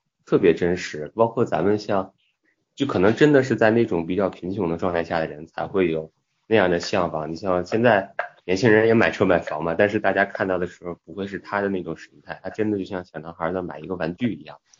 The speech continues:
然后整个他会带着他的妻-，妻子啊，孩子上北京来玩一圈，怎么样，怎么样。嗯，最后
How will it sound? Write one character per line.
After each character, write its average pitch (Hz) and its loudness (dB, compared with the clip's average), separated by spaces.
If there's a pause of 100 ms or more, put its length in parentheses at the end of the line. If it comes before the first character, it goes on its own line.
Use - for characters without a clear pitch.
(420)
然 80 -12
后 92 0
整 76 -8
个 85 -2 (360)
他 85 -2
会 87 0
带 90 4
着 82 0
他 85 -4
的 82 -2
妻-， 90 -4 (260)
妻 - -4
子 - -8
啊， 73 -12
孩 - -10 (140)
子 82 -12
上 80 0
北 78 -12
京 82 -6
来 82 0
玩 73 -6
一 78 -8
圈， 76 -10
怎 - -20
么 - -20
样， 76 -14
怎 - -20
么 - -18
样。 - -14 (220)
嗯， 87 -2
最 131 0
后 123 6